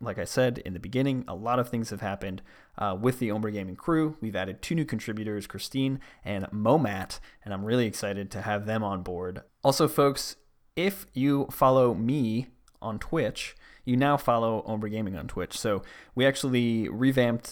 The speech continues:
uh, my Twitch channel to, to be the Ombra Gaming sort of outward-facing channel. So, um, so now we are, uh, twitch dot T V slash Ombra underscore gaming.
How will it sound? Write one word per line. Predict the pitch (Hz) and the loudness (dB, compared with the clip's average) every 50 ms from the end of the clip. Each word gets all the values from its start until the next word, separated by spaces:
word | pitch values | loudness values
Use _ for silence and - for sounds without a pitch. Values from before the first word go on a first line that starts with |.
| - | -8
uh, | - 110 104 104 101 | -4 -2 -2 -2 -2
my | 92 101 110 107 107 104 | -2 -2 -2 -2 -4 -4
Twitch | - - - 107 - - | -6 -4 -6 -6 -6 -8
channel | - 107 98 98 95 92 98 90 - - - | -10 -8 -6 -6 -6 -6 -6 -8 -8 -10 -12
to, | - - 110 104 98 95 95 92 92 90 - - - - | -10 -6 -6 -4 -4 -4 -4 -6 -6 -8 -10 -10 -12 -12
to | - - | -10 -8
be | 107 117 113 110 110 | -4 -2 0 0 0
the | 104 104 101 95 95 95 - | -2 -4 -4 -4 -4 -6 -6
Ombra | - 110 107 107 107 101 | -4 -4 -4 -4 -4 -4
Gaming | 104 101 101 98 98 98 92 95 101 - - - - - | -6 -6 -6 -6 -6 -8 -8 -10 -12 -14 -18 -20 -20 -14
sort | - - 101 92 | -8 -6 -6 -4
of | - | -2
outward-facing | - 107 98 92 107 104 - - 95 95 - 90 95 | -2 -2 0 0 -2 -4 -4 -8 -8 -8 -8 -10 -12
channel. | - - 76 76 71 62 | -12 -12 -12 -10 -10 -10
So, | - - - 107 104 101 - - - - - - - - | -8 -6 -4 -4 -4 -4 -6 -8 -12 -20 -20 -20 -12 -10
um, | - 104 101 98 95 95 87 - - _ | -8 -6 -4 -4 -6 -6 -8 -10 -12 _
so | - - 123 | -4 -2 2
now | 113 123 135 135 | 4 4 6 6
we | 131 123 | 6 4
are, | 117 113 110 104 104 101 - - | 4 4 4 2 0 -2 -4 -6
uh, | 104 98 95 87 | -6 -6 -6 -6
twitch | - - - 160 - - | -6 -2 -2 -2 0 2
dot | 127 117 - - | 2 2 2 0
T | - 120 113 | -4 -4 -4
V | 110 110 104 | -4 -4 -6
slash | - - - 107 104 101 98 - - | -6 -4 -4 -4 -2 -2 -4 -6 -4
Ombra | - 120 120 117 117 117 110 - | -2 -2 0 2 2 0 0 0
underscore | - 113 113 110 107 - - - 98 87 | -2 -2 -2 -2 -4 -4 -4 -4 -4 -4
gaming. | 80 110 123 135 139 143 147 143 151 | -4 -2 0 0 2 0 0 -4 -6